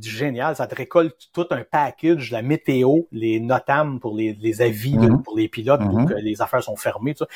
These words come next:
Speaker 1: Fait que là, tu peux le dire, je pars de là à là, puis je vais passer par ici, tu pousses sur le bouton, ça te fait un package, tu, tu passes au travers des pages, puis t'es prêt.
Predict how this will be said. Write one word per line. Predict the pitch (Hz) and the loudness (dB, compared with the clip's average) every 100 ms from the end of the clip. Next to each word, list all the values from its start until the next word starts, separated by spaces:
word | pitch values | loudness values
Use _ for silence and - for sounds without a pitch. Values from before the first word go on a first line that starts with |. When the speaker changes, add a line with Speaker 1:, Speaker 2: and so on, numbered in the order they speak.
| - - - | -16 -16 -12
Speaker 1:
Fait | 120 | -8
que | 151 | -8
là, | |
tu | - | -4
peux | 165 | -2
le | 139 | -2
dire, | 139 170 | 2 2
je | - | 2
pars | 170 185 | 2 4
de | 165 | 4
là | 135 175 | 4 4
à | 139 | 4
là, | 123 190 202 | 2 -6 -8
puis | - 120 | -8 -8
je | 113 113 | -8 -6
vais | 120 | -6
passer | 117 127 160 | -2 -2 0
par | 143 110 | 2 2
ici, | - 156 | 0 -6
tu | - | -8
pousses | - 165 | -2 -2
sur | - | -2
le | 120 | -12
bouton, | 117 135 156 | -6 -6 -4
ça | 156 | -8
te | - | -4
fait | 143 | -4
un | |
package, | 131 117 110 143 143 - | 2 0 0 -8 -10 -14
tu, | - _ _ | -20 _ _
tu | - | 2
passes | 139 131 | 4 4
au | 135 | 2
travers | 120 123 | -2 0
des | 120 107 | -2 -2
pages, | 131 139 131 123 - | 0 2 0 -4 -12
puis | |
t'es | - | -12
prêt. | 101 - | -10 -10